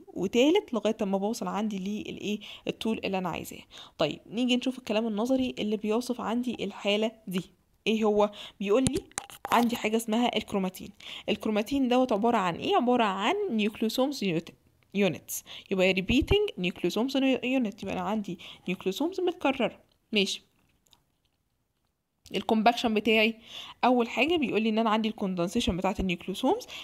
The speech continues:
اللي هو تكوين النيوكليوسومز عندي دوت بيع-، بيصغر عندي سب-، بيعمل عندي سبع فولد شورتنج للدي ان اي.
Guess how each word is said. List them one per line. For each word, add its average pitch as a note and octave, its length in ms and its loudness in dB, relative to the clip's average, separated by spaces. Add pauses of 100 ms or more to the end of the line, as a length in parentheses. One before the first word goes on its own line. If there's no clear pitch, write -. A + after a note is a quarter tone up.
اللي - 120 2
هو A3 100 4
تكوين A3+ 420 -2 (140)
النيوكليوسومز F#3 560 -2
عندي D4+ 260 -2
دوت D#4 220 2
بيع-، A3 320 0
بيصغر G#3+ 480 0
عندي D#4 320 -2
سب-، A#3 340 -2
بيعمل G#3 300 0
عندي G3 260 -2
سبع A3 300 2
فولد D4 380 0
شورتنج A#3 600 -2
للدي G#3 440 -4
ان F#3 60 -4
اي. - 160 -14